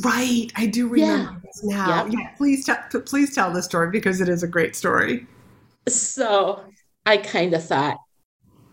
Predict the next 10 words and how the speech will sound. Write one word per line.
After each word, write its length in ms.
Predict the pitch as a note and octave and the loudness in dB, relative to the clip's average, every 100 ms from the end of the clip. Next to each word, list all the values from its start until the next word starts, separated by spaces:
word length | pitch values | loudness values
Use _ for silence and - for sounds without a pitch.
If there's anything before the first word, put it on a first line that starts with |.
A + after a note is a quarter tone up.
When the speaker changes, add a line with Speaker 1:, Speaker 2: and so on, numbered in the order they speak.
| - | -8
Speaker 2:
<laughs> 800 | F3+ - D4 C#4 A#3 A3 - - _ _ _ _ | -6 2 2 2 0 -2 -2 -10 _ _ _ _
"Yeah, 420 | - F3 D#3 - - - _ _ | 0 4 4 2 -8 -16 _ _
yeah." 300 | D#3+ C3+ C#3 - _ - - | 0 0 0 -10 _ -20 -10
I'm 180 | - A#3 | -4 0
a, 200 | B3 B3+ | 2 0
I 120 | - C4+ | 0 0
wasn't 260 | B3+ A3+ | 0 0
even 240 | G3+ F3+ E3 | 0 0 -2
paying 340 | F3 E3 E3 | 0 2 2
myself 500 | D#3 D#3 - C3 B2+ | 2 0 0 0 -2